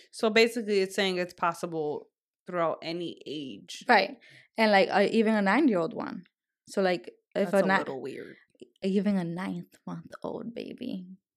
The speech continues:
Speaker 2: could
Speaker 1: Because
Speaker 2: have
Speaker 1: they're basing it off of, is this the same thing, like, with the cells?
Speaker 2: Yeah.
Speaker 1: Yeah, that's crazy.
Speaker 2: Um,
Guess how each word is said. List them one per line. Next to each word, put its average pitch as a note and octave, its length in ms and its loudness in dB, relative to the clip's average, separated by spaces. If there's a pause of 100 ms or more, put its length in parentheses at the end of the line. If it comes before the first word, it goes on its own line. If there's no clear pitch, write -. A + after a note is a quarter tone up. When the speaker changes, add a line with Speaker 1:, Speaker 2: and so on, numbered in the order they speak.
(240)
Speaker 2:
could F#3+ 140 -4
Speaker 1:
Because F3+ 160 -6
Speaker 2:
have F3+ 140 -2
Speaker 1:
they're G3 80 -2
basing F#3 480 -6
it F3 160 -6
off E3+ 300 -4
of, D#3 200 -10 (100)
is F3 280 -10
this F#3+ 180 -10
the F#3 80 -10
same F3+ 260 -6
thing, F3 320 -6
like, D3+ 220 -8
with D3 120 -12
the - 60 -14
cells? F3 680 -10 (160)
Speaker 2:
Yeah. C#4+ 300 0 (460)
Speaker 1:
Yeah, F3+ 320 -6
that's E3 240 -10
crazy. E3 540 -14 (540)
Speaker 2:
Um, F#3 540 2